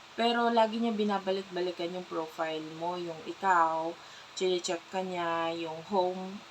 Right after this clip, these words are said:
I'm, I'm, I'm hearing home, homepage pa. Hindi ko alam.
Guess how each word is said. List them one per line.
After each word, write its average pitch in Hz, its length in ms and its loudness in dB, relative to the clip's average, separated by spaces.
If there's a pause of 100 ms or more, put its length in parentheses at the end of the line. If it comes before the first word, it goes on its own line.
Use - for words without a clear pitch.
(240)
I'm, 196 160 -4 (160)
I'm, 220 140 2 (180)
I'm 214 180 2 (140)
hearing 220 400 0
home, 185 320 2 (1800)
homepage 254 720 2
pa. 156 160 -4 (2500)
Hindi 202 160 4
ko 214 80 2
alam. 220 240 2